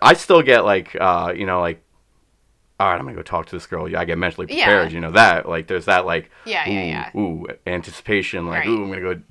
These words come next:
Speaker 1: do it." But I, I've never been like, 'cause, uh, what's the worst that could happen? I go talk to a girl, she shoots me down.
Speaker 2: Okay.
Speaker 1: Whatever.
Speaker 2: S-, okay, okay.
Speaker 1: But, uh, yeah, so, uh, I lost my virginity when I was sixteen. It was,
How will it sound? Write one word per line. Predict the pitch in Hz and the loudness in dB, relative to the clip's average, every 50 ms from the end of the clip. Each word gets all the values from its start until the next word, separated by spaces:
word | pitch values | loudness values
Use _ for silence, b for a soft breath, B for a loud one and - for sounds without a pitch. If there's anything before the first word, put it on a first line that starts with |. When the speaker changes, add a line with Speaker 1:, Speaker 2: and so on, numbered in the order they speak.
| _ _ 101 | _ _ -8
Speaker 1:
do | 101 98 90 | -6 -6 -6
it." | 82 - | -6 -4
But | 98 98 | -4 -2
I, | 98 95 95 92 - 90 95 | 0 0 -2 -2 -2 -2 -2
I've | 92 92 | -4 -2
never | 101 107 104 101 | -4 -4 -4 -2
been | 98 98 92 | -4 -4 -6
like, | 92 90 87 82 - b b b b b b b b | -6 -6 -8 -8 -10 b b b b b b b b
'cause, | - 139 131 | -6 -2 0
uh, | 151 - - | 0 -2 -2
what's | - 123 135 151 - | -2 -2 -2 0 0
the | 156 | 0
worst | 160 156 151 | 0 0 0
that | 156 | 0
could | 147 151 | -2 0
happen? | 147 156 147 - 85 - _ _ _ _ | -2 -2 -2 -6 -12 -20 _ _ _ _
I | 104 104 | -4 0
go | 113 123 117 | 0 0 2
talk | 117 135 127 123 - | 2 2 0 2 0
to | - 113 | -4 -6
a | 104 | 0
girl, | 113 123 131 127 120 117 104 _ _ | 2 4 4 4 4 2 -2 _ _
she | - - 113 | -16 -12 -12
shoots | 104 - 131 117 - | -8 -8 -8 -8 -6
me | 120 110 | -6 -4
down. | 101 113 120 120 113 104 101 | -2 0 0 0 0 -2 -4
Speaker 2:
Okay. | - - 185 185 175 147 - - _ - - - _ _ _ _ _ | -8 -12 -14 -10 -10 -12 -12 -10 _ -12 -12 -12 _ _ _ _ _
Speaker 1:
Whatever. | - 110 110 104 104 | -2 -2 0 0 -2
Speaker 2:
S-, | 107 - - - - | -4 -6 -8 -12 -14
okay, | 185 - 165 139 143 180 _ _ - | -12 -10 -12 -12 -12 -14 _ _ -18
okay. | 170 160 143 139 147 _ _ _ _ _ _ _ _ _ _ _ _ | -14 -12 -12 -12 -14 _ _ _ _ _ _ _ _ _ _ _ _
Speaker 1:
But, | 101 95 90 90 90 | -6 -4 -4 -4 -4
uh, | 90 90 90 90 87 87 _ _ _ _ _ _ _ _ _ _ _ _ _ _ _ _ - | -6 -6 -8 -8 -10 -12 _ _ _ _ _ _ _ _ _ _ _ _ _ _ _ _ 0
yeah, | 151 131 98 | 0 0 0
so, | 87 - - 107 98 95 92 92 90 90 - _ _ _ _ | -2 -2 -4 -2 0 0 -2 -2 -6 -10 -14 _ _ _ _
uh, | - 80 95 92 92 90 90 87 - - - _ | -4 -4 -2 -2 -2 -4 -4 -6 -6 -8 -10 _
I | - 98 | 0 2
lost | 107 120 127 123 117 - | 4 4 2 2 0 -2
my | 127 113 | -6 -4
virginity | 104 107 101 117 120 117 113 | -4 -6 -6 -6 -6 -6 -4
when | 113 110 104 | -4 -4 -6
I | 101 | -6
was | 98 | -8
sixteen. | - - 117 - - - - - 127 131 139 143 143 147 143 _ _ _ _ _ _ _ _ - | -10 -14 -14 -14 -14 -18 -12 -10 -10 -10 -10 -10 -12 -14 -14 _ _ _ _ _ _ _ _ -4
It | 98 | -4
was, | 101 113 120 98 82 - | 0 0 0 -2 -2 -10